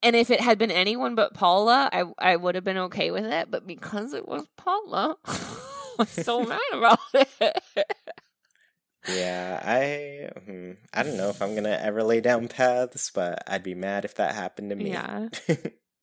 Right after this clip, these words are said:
Speaker 1: Um, the jingle was at the campsite, so that made up for it. Um,
Speaker 2: Oh, cute.
Speaker 1: I ordered myself some white wood flooring and a little snow globe.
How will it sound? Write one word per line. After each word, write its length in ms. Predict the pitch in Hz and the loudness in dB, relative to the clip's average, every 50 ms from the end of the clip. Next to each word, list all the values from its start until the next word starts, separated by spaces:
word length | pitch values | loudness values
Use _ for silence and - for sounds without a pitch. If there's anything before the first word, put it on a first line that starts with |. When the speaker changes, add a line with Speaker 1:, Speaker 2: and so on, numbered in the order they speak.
| _ _ - - _ | _ _ -20 0 _
Speaker 1:
Um, 540 | 208 214 214 214 208 190 185 175 170 175 196 | 6 6 8 8 6 4 2 0 -4 -8 -4
the 80 | 208 233 | -4 -4
jingle 460 | 214 - 262 320 320 302 302 254 226 | -2 0 0 0 2 2 0 2 2
was 160 | 214 226 226 | 2 4 4
at 160 | 202 180 - | 2 2 2
the 80 | 202 190 | -2 0
campsite, 600 | - 226 180 170 185 - - 180 165 170 - - | 0 0 0 0 -2 -2 0 2 2 2 0 -4
so 140 | - 185 185 | -6 -6 -4
that 220 | 185 180 - - | -4 -4 -4 -2
made 160 | 202 196 180 | -2 0 0
up 160 | 165 - - | 0 0 -2
for 180 | - - 156 151 | -4 -4 -2 0
it. 240 | 151 151 156 - - - _ _ _ _ _ _ _ _ - | 0 0 0 -2 -4 -8 _ _ _ _ _ _ _ _ -6
Um, 100 | 165 160 156 | -6 -2 -2
Speaker 2:
Oh, 440 | 143 131 139 143 147 143 139 139 131 | -2 -2 -2 -4 -6 -8 -10 -12 -14
cute. 380 | - - 143 135 123 101 92 - | -14 -10 -8 -8 -6 -8 -6 -2
Speaker 1:
I 140 | - 202 202 | -2 0 0
ordered 240 | 170 196 202 202 202 | 0 0 0 -2 -2
myself 400 | 196 185 190 - - 180 185 - | -2 -4 -2 -2 -2 -2 -2 -4
some 180 | - 170 175 | -8 -10 -6
white 260 | 170 170 165 165 170 180 | -2 -2 -2 -2 -2 -4
wood 220 | 180 175 170 170 | -6 -6 -6 -8
flooring 580 | - - 175 165 165 165 165 165 165 165 165 - - | -12 -10 -8 -6 -6 -6 -6 -8 -8 -10 -14 -16 -14
and 400 | - 170 165 160 156 156 156 - - | -12 -10 -8 -8 -8 -8 -12 -12 -12
a 60 | - 170 | -10 -6
little 180 | 175 180 165 | -4 -4 -4
snow 300 | 160 - - 143 135 135 147 | -4 -6 -8 -8 -8 -8 -8
globe. 480 | - - 139 135 135 143 156 165 180 | -8 -6 -6 -6 -6 -8 -10 -12 -16